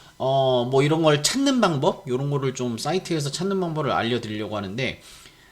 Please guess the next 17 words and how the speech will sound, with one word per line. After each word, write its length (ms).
어, 380
요거는 460
조인스랜드, 760
요 300
중앙일보에서 680
하는 140
건데, 520
대신에 380
요거는 560
뭐 140
오피나 400
도생이 800
뭐 240
간혹가다 420
걸릴 180
수도 160
있는데, 500